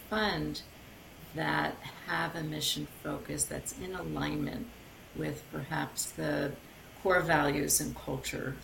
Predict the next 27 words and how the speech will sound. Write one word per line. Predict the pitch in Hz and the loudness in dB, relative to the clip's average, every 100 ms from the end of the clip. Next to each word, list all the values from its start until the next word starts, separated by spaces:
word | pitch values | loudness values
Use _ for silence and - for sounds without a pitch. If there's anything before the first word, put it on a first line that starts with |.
| - - | -14 -4
of, | 151 139 135 135 - - - - | 0 0 0 -4 -10 -16 -16 -10
uh, | - - - | -10 -10 -6
of | 156 - | -8 -6
these | - - - | -6 -4 -2
funds. | 139 135 - 147 - - | 0 -2 -2 -4 -6 -4
And, | 165 147 139 135 | -2 0 0 0
you | 160 | 0
know, | 143 | -2
whether | 143 147 147 143 | 0 0 2 0
it's | 135 - | -2 -4
conservation-based | - 147 139 139 165 175 170 175 160 160 151 147 - | -4 -2 -2 -2 -2 0 0 0 -2 0 2 4 2
or | - - 165 | 0 -10 -10
healthcare-based, | 165 - 160 151 156 151 151 - - - - - - - | -10 -8 -6 -4 -2 -2 0 0 -2 -14 -16 -16 -16 -4
um, | 160 156 151 - | 0 2 2 0
and | 160 | 2
I | 156 139 156 | 2 0 -2
really, | 180 175 175 165 160 - - - - | 0 2 4 4 0 -4 -10 -16 -8
uh, | - - | -6 -4
see | - - - 160 156 151 147 143 | 0 2 4 2 2 4 2 2
the | 139 | 0
social | 135 - 147 - 139 | 2 2 0 0 0
impact | 135 135 131 - - - - - | 0 -2 -4 -6 -16 -16 -16 -6
funds | 147 143 135 131 - - 143 | 0 2 4 2 -2 -6 -2
having, | 147 151 - 139 135 - - - - - - | -2 0 0 0 -2 -6 -16 -16 -16 -12 -2
uh, | 143 143 - | 0 2 0
the | 143 - | -4 -2
opportunity | 156 - 160 - 165 151 139 135 139 127 | -2 -2 -8 -6 -4 -2 2 2 2 0